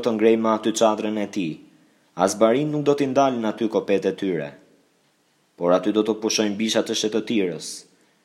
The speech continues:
shtëpitë e tyre do të mbushen me huta, do të banojnë aty strucat,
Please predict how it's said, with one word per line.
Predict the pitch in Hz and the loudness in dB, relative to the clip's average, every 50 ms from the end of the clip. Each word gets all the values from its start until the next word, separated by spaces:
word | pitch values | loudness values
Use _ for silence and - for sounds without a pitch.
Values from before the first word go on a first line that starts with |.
| _ _ | _ _
shtëpitë | - - 80 80 - - 104 107 110 107 | -8 -4 -4 -4 0 0 0 2 2 0
e | 110 | 2
tyre | 117 110 113 110 110 | 2 2 2 2 2
do | 107 110 | 0 -2
të | 117 107 101 | -4 -4 -2
mbushen | 101 107 104 104 - 113 104 104 | 0 0 0 0 -2 -2 -2 -2
me | 107 98 | -4 -4
huta, | - 127 123 117 - 85 76 69 - - _ _ _ _ _ _ _ _ _ _ _ | -4 -6 -8 -6 -6 -6 -8 -8 -10 -14 _ _ _ _ _ _ _ _ _ _ _
do | 90 85 - | -6 -2 0
të | 113 110 113 | 2 4 4
banojnë | 120 127 131 143 139 139 131 131 | 4 4 2 0 0 0 0 0
aty | 143 131 127 | -2 -2 -2
strucat, | - - 135 131 117 - - 87 73 71 - - | -4 -4 -2 -2 -2 -2 -4 -6 -6 -6 -8 -14